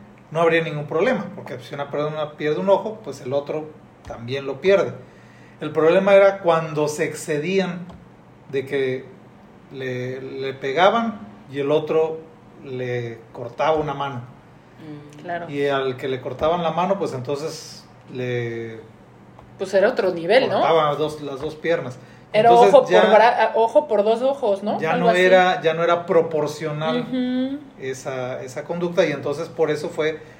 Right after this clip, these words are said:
Speaker 1: que, que se quitó esa... Eh, digo, no era una ley, pues, eh, era un... algo que se manejaba así,
Speaker 2: Ujú.
Speaker 1: eh, y obviamente ya después se tuvo que regular para,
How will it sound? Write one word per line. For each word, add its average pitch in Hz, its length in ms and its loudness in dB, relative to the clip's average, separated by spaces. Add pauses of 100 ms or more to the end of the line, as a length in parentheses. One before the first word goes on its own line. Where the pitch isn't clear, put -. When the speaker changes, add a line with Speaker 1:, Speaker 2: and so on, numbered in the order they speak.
(100)
Speaker 1:
que, 160 340 -4
que 143 160 -6
se 127 760 -6
quitó 160 420 4
esa... 139 600 0 (720)
Eh, 127 440 -10
digo, 185 180 6
no 151 140 0
era 175 120 4
una 170 160 0
ley, 175 260 2
pues, 151 340 -2
eh, 131 320 -6
era 147 180 0
un... 135 1000 -8 (920)
algo 143 300 -4
que 139 120 -8
se 147 100 -6
manejaba 143 460 0
así, 156 340 -6 (160)
Speaker 2:
Ujú. 180 520 -12 (200)
Speaker 1:
eh, 131 420 -8
y 147 80 -4
obviamente 151 400 2
ya 143 80 4
después 147 400 -2
se 151 80 -4
tuvo 156 260 -2
que 165 120 2
regular 151 720 0 (520)
para, 151 520 0